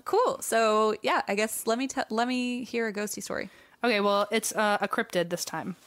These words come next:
Speaker 2: Sorry.
Speaker 1: Ooh, like last time too, right? Was
Speaker 2: Uh,
Speaker 1: that, did
Speaker 2: yeah,
Speaker 1: that
Speaker 2: last
Speaker 1: count as a
Speaker 2: time was
Speaker 1: cryptid?
Speaker 2: the, I guess so, yeah, 'cause it was a beast.
Speaker 1: It's like a mythos.
Speaker 2: A mythos, yeah, yeah, yeah. A mythical creature of sorts. Um, so this one,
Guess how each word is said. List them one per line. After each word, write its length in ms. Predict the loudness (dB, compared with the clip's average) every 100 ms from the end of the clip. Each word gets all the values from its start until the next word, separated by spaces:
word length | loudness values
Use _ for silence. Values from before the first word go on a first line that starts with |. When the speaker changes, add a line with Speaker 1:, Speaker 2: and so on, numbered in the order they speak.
| -6
Speaker 2:
Sorry. 340 | 0 2 2 2
Speaker 1:
Ooh, 440 | 4 4 4 0 -10 -4
like 200 | -4 0
last 200 | 0 2
time 120 | -2
too, 180 | 0 -2
right? 240 | -2 -4 -8 _ _
Was 100 | -2
Speaker 2:
Uh, 40 | 2
Speaker 1:
that, 140 | 2
did 100 | 2
Speaker 2:
yeah, 120 | 2
Speaker 1:
that 100 | 4
Speaker 2:
last 140 | 4 4
Speaker 1:
count 100 | 4
as 60 | 4
a 20 |
Speaker 2:
time 80 | 2
was 120 | 2
Speaker 1:
cryptid? 40 | 0
Speaker 2:
the, 180 | -4 -4 _ -10 -2
I 80 |
guess 180 | 2 2
so, 100 | 2
yeah, 140 | 2 0
'cause 120 | 2
it 40 |
was 160 | 2 2
a 40 |
beast. 680 | -2 -4 -6 -4 -2 -4 -6
Speaker 1:
It's 100 | -8
like 120 | -8
a 220 | -6 -6 -8
mythos. 760 | -4 -4 0 0 0 -4 -10 -6 -2
Speaker 2:
A 40 |
mythos, 580 | 0 0 -2 -4 -4 0
yeah, 60 | 2
yeah, 240 | 4 4
yeah. 180 | 2 0 -4
A 80 | 0
mythical 420 | 0 0 -2 -2
creature 480 | -4 -4 -6 -6 -8 -8
of 120 | -12
sorts. 480 | -6 -4 -4 -8 -16 _ _ _ _ _ _ -2
Um, 340 | 2 2 2
so 160 | 2 0
this 380 | 2 2 2 2
one, 480 | 2 4 4 4